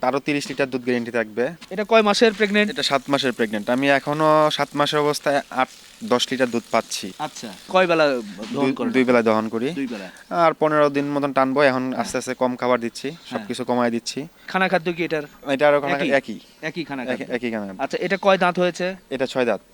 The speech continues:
Speaker 2: বাচ্চা কয়টা হয়েছে এর আগে?
Speaker 1: এর আগে দুই বাচ্চা দিয়েছে, এটা তিন নাম্বার বিয়ান।
Speaker 2: আচ্ছা, ওই দুটো বাচ্চা কি ছিল?
Speaker 1: একটা ছিল বকনা, এটা ছিল ষাঁড়।
Speaker 2: কোন বাচ্চাটার সময় আপনি বেশি দুধ পেয়েছেন?
Speaker 1: আমি দ্বিতীয় বাচ্চার সময় দুধ বেশি পেয়েছি। আমি ওইটার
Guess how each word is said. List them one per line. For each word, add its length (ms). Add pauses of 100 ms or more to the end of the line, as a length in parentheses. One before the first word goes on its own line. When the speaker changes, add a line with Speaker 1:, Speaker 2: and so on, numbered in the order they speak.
(240)
Speaker 2:
বাচ্চা 280
কয়টা 260
হয়েছে 260
এর 60
আগে? 200
Speaker 1:
এর 240
আগে 220
দুই 160
বাচ্চা 220
দিয়েছে, 180
এটা 80
তিন 140
নাম্বার 280
বিয়ান। 280
Speaker 2:
আচ্ছা, 180
ওই 60
দুটো 200
বাচ্চা 240
কি 140
ছিল? 280 (200)
Speaker 1:
একটা 260
ছিল 180
বকনা, 340
এটা 120
ছিল 160
ষাঁড়। 240 (360)
Speaker 2:
কোন 200
বাচ্চাটার 380
সময় 260
আপনি 120
বেশি 240
দুধ 220
পেয়েছেন? 340 (240)
Speaker 1:
আমি 200
দ্বিতীয় 320
বাচ্চার 260
সময় 220
দুধ 200
বেশি 180
পেয়েছি। 480
আমি 140
ওইটার 200